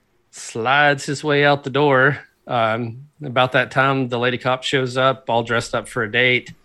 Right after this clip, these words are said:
And, uh, she hears all the noise, and he's like, "Oh, we're just redecorating." She's not a very good cop. She's not very curious, <laughs> but he said, "We're just redecorating." And, uh, so they leave, and they have kind of a romantic dinner,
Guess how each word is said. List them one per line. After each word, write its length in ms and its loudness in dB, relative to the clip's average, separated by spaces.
And, 600 -2
uh, 300 -2
she 200 -4
hears 240 2
all 100 4
the 80 -4
noise, 420 0
and 80 -8
he's 140 -8
like, 160 -4
"Oh, 140 2
we're 100 2
just 240 -2
redecorating." 840 -2
She's 220 -8
not 120 -4
a 40 -6
very 200 -4
good 160 -8
cop. 240 -4
She's 220 -8
not 180 -6
very 200 -4
curious, 480 -2
<laughs> 200 -6
but 200 0
he 80 -4
said, 120 6
"We're 100 6
just 260 0
redecorating." 840 0
And, 440 0
uh, 140 -2
so 180 -4
they 200 0
leave, 440 -2
and 200 -10
they 80 -4
have 360 -2
kind 140 0
of 100 -6
a 40 -2
romantic 500 -2
dinner, 460 -4